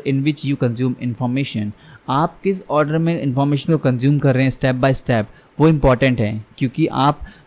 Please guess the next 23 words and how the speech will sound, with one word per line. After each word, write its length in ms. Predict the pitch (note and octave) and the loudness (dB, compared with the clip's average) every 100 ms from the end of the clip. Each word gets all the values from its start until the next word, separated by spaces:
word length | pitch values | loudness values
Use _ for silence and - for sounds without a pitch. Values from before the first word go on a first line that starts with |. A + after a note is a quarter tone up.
| B2 | 2
डेजर्ट 400 | C#3 C3+ E3 E3+ | 4 6 4 4
को 100 | D#3+ | 2
हमेशा 340 | C#3+ C#3+ D#3+ | 4 2 2
खाने 280 | D3+ C3+ C3 | 0 0 2
के 80 | C#3 | 2
बाद 280 | A#2 A#2+ B2 | 2 2 2
खाते 300 | B2 G#2+ A2+ | 0 -2 -2
हैं, 100 | A#2+ | -2
उससे 220 | A#2+ - | -4 -6
पहले 300 | A#2+ A#2+ A#2+ | -2 0 0
नहीं 160 | A2+ G#2+ | 0 0
खाते। 360 | G#2+ F#2 G2+ F#2 - _ _ - - | -4 -6 -8 -12 -14 _ _ -20 0
पांचवा 260 | D#3 F3+ A3 | 2 4 4
रूल 200 | G3 F3+ | 4 4
है, 180 | F3+ F3+ - | 4 0 -2
discuss 500 | D3 C3+ - E3+ D3+ | 0 0 2 2 4
your 120 | D#3+ | 4
investment 600 | C#3+ C3 B2+ C#3+ C#3+ - A#2+ | 4 4 2 0 -2 0 -2
ideas 480 | B2 B2 A#2+ B2+ - _ C3+ | 0 2 2 0 -4 _ 0
only 300 | D#3+ F#3 F3+ | 2 4 2
with 200 | D#3 D3 - | 2 -2 0
people 420 | C3 - B2+ B2 G2 | -2 2 0 0 -2
who 200 | B2 | 0